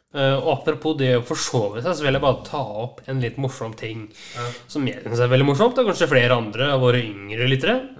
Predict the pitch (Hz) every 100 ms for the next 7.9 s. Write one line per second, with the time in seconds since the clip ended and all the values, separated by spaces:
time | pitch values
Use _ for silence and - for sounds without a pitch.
0 | - 131 127 120 123 135 135 139 135 156
1 | 127 117 123 120 160 131 147 151 156 -
2 | - - 135 - 170 156 - 135 160 190
3 | 127 - _ 156 151 156 - 151 151 131
4 | 175 - 135 120 107 - 160 170 131 -
5 | _ _ _ _ _ 160 131 113 - 127
6 | 117 151 - 117 113 147 139 - - 139
7 | 143 - 117 - 135 156 - 175 160